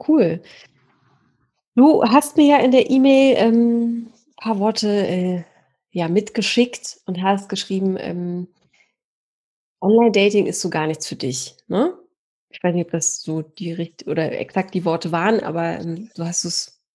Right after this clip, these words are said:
verpackt. Ähm, warum und, und, und wie, wie stehst du dazu?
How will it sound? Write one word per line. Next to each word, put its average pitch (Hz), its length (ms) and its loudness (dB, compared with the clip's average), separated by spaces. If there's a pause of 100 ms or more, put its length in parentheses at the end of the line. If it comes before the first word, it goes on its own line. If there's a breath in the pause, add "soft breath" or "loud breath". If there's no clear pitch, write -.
(100)
verpackt. 190 520 -6 (600 loud breath)
Ähm, 214 920 0 (640)
warum 220 480 4
und, 208 280 0
und, 202 240 -2
und 196 220 -4
wie, 214 180 -2
wie 202 80 -4
stehst 208 360 -2
du 180 40 -4
dazu? 160 920 -2